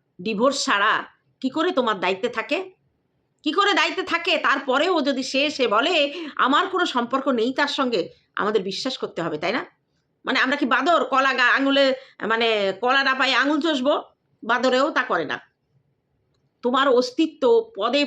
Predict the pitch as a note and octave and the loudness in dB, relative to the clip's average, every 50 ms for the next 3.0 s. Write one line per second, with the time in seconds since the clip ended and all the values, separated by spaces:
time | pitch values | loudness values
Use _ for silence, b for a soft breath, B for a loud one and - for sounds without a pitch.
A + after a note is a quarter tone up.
0 | C#4+ - A3+ A#3+ B3+ C#4+ C#4 A#3+ G3 - - - _ _ _ _ _ _ _ _ | -2 -2 -2 0 0 2 2 2 0 -2 -6 -12 _ _ _ _ _ _ _ _
1 | _ _ _ _ _ _ _ _ _ _ _ _ _ _ _ _ - B3+ B3 B3 | _ _ _ _ _ _ _ _ _ _ _ _ _ _ _ _ 0 2 4 4
2 | A#3+ A#3+ A#3+ F#3+ G3 G#3+ G3+ F#3 G#3+ A#3+ G#3+ G#3 G3 G3+ - - F#3 - - | 2 2 0 -4 -6 -6 -4 -2 2 2 4 4 2 0 -2 -4 -6 -6 -6